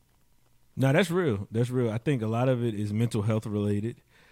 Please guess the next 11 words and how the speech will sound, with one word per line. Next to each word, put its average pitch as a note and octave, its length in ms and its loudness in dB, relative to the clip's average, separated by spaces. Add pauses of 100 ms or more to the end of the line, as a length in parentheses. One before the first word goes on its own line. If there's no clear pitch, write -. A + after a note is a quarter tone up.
(180)
Um, G#2 720 0
a G#2+ 80 -4
lot A2+ 220 0
of G#2 120 -2
it G2+ 80 -2
is F#2+ 140 -2 (100)
also, G#2 800 0 (380)
um, G2+ 520 -4
a G#2 80 -8
lack A2 520 -4
of G2+ 720 -10